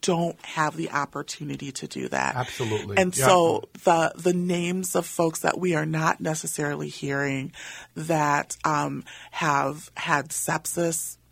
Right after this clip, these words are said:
Speaker 1: and died, um, or the individuals who, um, wanted children and had sepsis, and now they're unable to conceive as a result of,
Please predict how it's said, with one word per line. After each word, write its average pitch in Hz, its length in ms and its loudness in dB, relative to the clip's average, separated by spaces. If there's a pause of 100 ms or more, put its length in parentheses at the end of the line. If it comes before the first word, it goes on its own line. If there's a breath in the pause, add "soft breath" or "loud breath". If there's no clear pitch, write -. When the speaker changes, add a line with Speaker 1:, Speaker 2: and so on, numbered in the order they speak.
Speaker 1:
and 135 220 -8
died, 175 680 -2 (580 loud breath)
um, 151 640 0 (160)
or 156 560 2 (220 loud breath)
the 180 100 0
individuals 160 840 0
who, 151 500 0 (340 loud breath)
um, 156 380 0
wanted 170 640 2
children 123 800 -2 (260 loud breath)
and 160 160 2
had 160 280 -2
sepsis, - 800 0 (300 loud breath)
and 165 180 2
now 156 220 4
they're 160 340 -2
unable 160 640 0
to - 240 -4
conceive 143 840 -6
as 143 240 2
a 151 80 -4
result 143 720 -4
of, 147 400 0